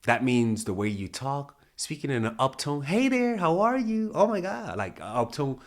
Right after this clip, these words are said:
speak more in a low tone. Even the way you dress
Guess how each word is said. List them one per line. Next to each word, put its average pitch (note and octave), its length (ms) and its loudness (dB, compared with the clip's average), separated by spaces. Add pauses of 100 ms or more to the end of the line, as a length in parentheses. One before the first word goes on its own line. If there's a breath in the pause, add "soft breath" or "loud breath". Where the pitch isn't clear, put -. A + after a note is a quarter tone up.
(140 loud breath)
speak A2 340 -6
more A#2 200 -2
in G#2 160 -8
a G#2 40 -2
low A2+ 560 2
tone. E2+ 500 -10 (760 soft breath)
Even C3 260 2
the A#2+ 80 4
way A2+ 160 2
you G2+ 260 0
dress F2+ 760 -4